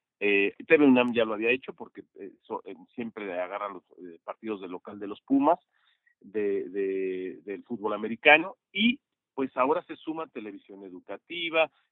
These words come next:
se suma, este, el S P R, que es el canal de la Secretaría de Gobernación, y pues bueno, eh,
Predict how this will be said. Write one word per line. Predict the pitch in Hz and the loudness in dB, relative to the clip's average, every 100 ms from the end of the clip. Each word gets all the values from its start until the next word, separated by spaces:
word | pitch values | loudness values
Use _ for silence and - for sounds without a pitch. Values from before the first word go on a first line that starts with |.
| _ | _
se | 117 | -18
suma, | - 127 120 123 113 107 - | -10 -6 -4 -2 -2 -4 -8
este, | 95 _ 101 | -16 _ -18
el | 98 104 | -14 -14
S | 113 123 | -14 -14
P | - 117 | -6 -4
R, | 170 139 - | -4 -6 -16
que | |
es | 117 | -18
el | 110 | -20
canal | 92 95 107 | -18 -16 -14
de | 101 | -12
la | 92 | -16
Secretaría | _ _ 92 92 95 | _ _ _ -20 -18
de | 95 | -18
Gobernación, | 92 95 98 104 - 143 156 151 _ _ - | -20 -20 -16 -8 -2 0 0 -6 _ _ -18
y | 107 107 110 | -12 -10 -12
pues | _ 107 | _ -8
bueno, | 90 135 131 - - | 2 4 4 0 -10
eh, | 104 | -12